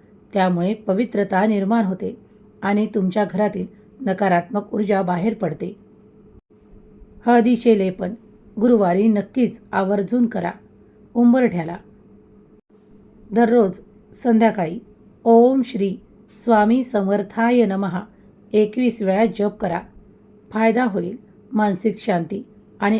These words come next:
आर्थिक निर्णयांमध्ये स्पष्टता निघणार आणि तुम्ही निर्णय घेऊ शकाल. गुरुवारी गाईला गुळ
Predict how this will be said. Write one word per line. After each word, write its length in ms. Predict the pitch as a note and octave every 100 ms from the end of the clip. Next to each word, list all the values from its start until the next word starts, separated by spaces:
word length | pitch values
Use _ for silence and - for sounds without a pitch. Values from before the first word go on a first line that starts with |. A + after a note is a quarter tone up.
| -
आर्थिक 400 | F3+ E3+ A#3 G#3
निर्णयांमध्ये 880 | G3 G3+ G#3 A3 A3+ G#3 F3 G3 G3 - - - -
स्पष्टता 680 | - A3 - A#3+ - F3+ G3+ - - -
निघणार 440 | G#3+ A3+ G#3 G3 - - - - -
आणि 200 | G3 G#3 F#3+
तुम्ही 180 | G3 A3
निर्णय 420 | G3+ G3 G3+ G3+
घेऊ 300 | E3 G3 A3+
शकाल. 420 | A3+ F3+ E3+ D#3+ G3 - - - _ - - - - _ _ F#3+
गुरुवारी 520 | G#3+ B3 G#3+ F3 F3+ - - -
गाईला 360 | G3+ G3+ A#3+ B3
गुळ 280 | F#3 G#3